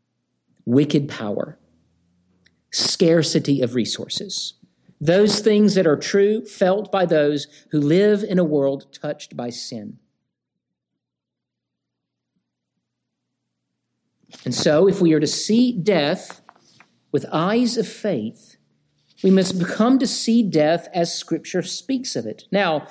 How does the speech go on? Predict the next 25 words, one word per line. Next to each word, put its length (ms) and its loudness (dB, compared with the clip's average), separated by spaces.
we 180 4
need 140 4
to 60 2
have 240 0
a 80 4
biblically 640 2
nuanced 580 0
view 200 -2
of 120 -4
death. 480 -2
Now, 80 -8
how 100 -8
do 60 -2
we 100 -2
do 140 4
that? 420 -4
Well, 440 -2
we 160 2
need 140 2
to 80 -2
understand 640 -4
what 120 -4
Solomon 500 0
is 180 -2
saying 480 -2